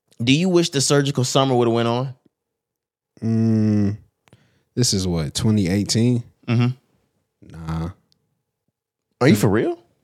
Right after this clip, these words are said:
Speaker 2: You saying, do I wish that beef would've continued? Is that what you asked me?
Speaker 1: Yeah, like, at the
Speaker 2: The
Speaker 1: end of the
Speaker 2: Surgical
Speaker 1: song,
Speaker 2: Summer?
Speaker 1: yeah, he was like,
Speaker 2: <laughs>
Speaker 1: "Sur-, Surgical Summer." <laughs> This is just part one.
Speaker 2: Surgical Summer. Nah.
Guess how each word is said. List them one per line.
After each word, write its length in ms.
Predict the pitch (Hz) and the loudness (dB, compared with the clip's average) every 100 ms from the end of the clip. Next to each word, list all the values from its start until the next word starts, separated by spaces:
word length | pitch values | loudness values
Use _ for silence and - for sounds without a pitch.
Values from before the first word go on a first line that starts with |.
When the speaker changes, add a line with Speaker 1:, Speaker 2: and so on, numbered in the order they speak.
| _ _ _ _ _ - | _ _ _ _ _ -10
Speaker 2:
You 160 | 92 | -6
saying, 260 | 107 117 113 | 0 2 4
do 100 | 104 | 4
I 80 | 98 | 4
wish 240 | 101 110 | 4 2
that 220 | - 101 85 | 2 -4 -2
beef 220 | 104 107 | -4 -2
would've 220 | 104 95 | -4 -4
continued? 640 | 92 92 107 113 123 120 - | -6 -6 -6 -4 -6 -8 -6
Is 60 | |
that 80 | 104 | -4
what 140 | 123 131 | -2 -2
you 80 | |
asked 240 | 123 123 - | -2 -2 -6
me? 160 | 139 - | -14 -6
Speaker 1:
Yeah, 380 | 120 190 214 185 | -2 0 2 2
like, 200 | 160 147 - | 2 0 0
at 140 | 147 | 0
the 100 | 151 | 0
Speaker 2:
The 80 | 143 | 2
Speaker 1:
end 220 | 165 170 | 2 2
of 100 | 170 | 2
the 80 | 143 | 2
Speaker 2:
Surgical 40 | 107 156 160 | 0 2 2
Speaker 1:
song, 100 | 160 | 4
Speaker 2:
Summer? 80 | 156 | 2
Speaker 1:
yeah, 80 | 151 | 2
he 120 | 170 | 2
was 140 | 156 | 2
like, 220 | 143 135 | 0 0
Speaker 2:
<laughs> 80 | - | 0
Speaker 1:
"Sur-, 360 | 208 202 180 - | 0 2 -2 -4
Surgical 440 | - 220 214 196 190 | -4 0 0 2 0
Summer." 340 | 226 214 165 226 | 2 2 2 0
<laughs> 60 | 247 - _ _ _ - | -2 -4 _ _ _ -4
This 340 | 226 151 202 | -4 0 0
is 100 | 185 | 0
just 180 | 180 180 | 0 0
part 240 | 208 202 | 2 2
one. 260 | 208 208 170 | 2 2 0
Speaker 2:
Surgical 540 | 165 - 90 90 85 | -4 -6 -6 -6 -8
Summer. 400 | 85 90 87 85 - _ - _ _ _ _ - | -8 -6 -6 -6 -12 _ -20 _ _ _ _ -10
Nah. 480 | 92 95 85 80 | 0 2 2 -2